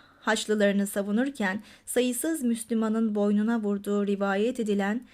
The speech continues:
geleneksel uzun Vatikan kılıcını, jilet kadar keskin,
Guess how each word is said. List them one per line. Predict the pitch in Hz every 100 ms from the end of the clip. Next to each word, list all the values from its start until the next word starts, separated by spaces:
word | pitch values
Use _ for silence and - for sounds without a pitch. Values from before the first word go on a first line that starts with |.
| - -
geleneksel | 226 220 226 214 - 226 233 -
uzun | 240 226 240 220
Vatikan | 214 254 254 214 202
kılıcını, | 208 196 202 196 233 - _ _ _ _ _ _
jilet | 196 196 214 214
kadar | 214 202 196 196
keskin, | 214 208 - 208 226